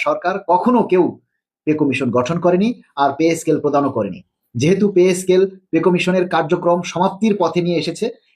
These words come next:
এবং আপনি অতি দ্রুত সময়ের মধ্যে এই নির্বাচনের পূর্বেই এই নবম পে স্কেলের গেজেট জারি করে আপনি এই নবম পে স্কেল বাস্তবায়ন করে যান, এটাই আপনাদের কাছে আমাদের একমাত্র প্রত্যাশা।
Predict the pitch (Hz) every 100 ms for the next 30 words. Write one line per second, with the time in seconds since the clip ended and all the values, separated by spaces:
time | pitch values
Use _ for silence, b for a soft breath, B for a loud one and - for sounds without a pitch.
0 | 151 185 185 - - _ 135 135 170 175
1 | 170 214 165 233 247 - 214 220 165 127
2 | 117 - 156 151 156 185 180 185 180 196
3 | 220 233 143 - _ _ _ 151 143 156
4 | 170 175 170 170 180 175 120 156 185 202
5 | 135 151 170 175 214 - _ _ 135 131
6 | 160 160 147 147 151 151 151 147 151 127
7 | 117 123 120 117 117 107 131 143 170 220
8 | 214 185 170 151 135 - 127 123 131 156
9 | - _ - 127 127 120 123 110 107 -
10 | 101 -